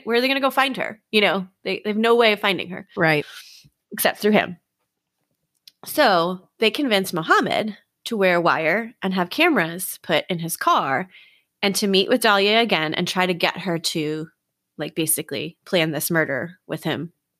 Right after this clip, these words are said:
Speaker 1: again. So the next day, on August first, two thousand nine, Mohammed meets up with Dahlia at a mobile gas station parking lot.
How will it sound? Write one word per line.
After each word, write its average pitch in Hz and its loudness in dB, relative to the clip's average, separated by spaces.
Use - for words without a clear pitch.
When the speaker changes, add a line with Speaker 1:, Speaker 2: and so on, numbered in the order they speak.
Speaker 1:
again. 196 0
So - 0
the 214 2
next - -2
day, 220 0
on 185 -4
August 185 0
first, 202 -4
two 185 0
thousand 190 2
nine, 170 2
Mohammed 180 0
meets 190 0
up 185 -2
with 220 -2
Dahlia 160 2
at 180 0
a 165 0
mobile 170 2
gas 151 -4
station - -4
parking 151 -4
lot. 69 -4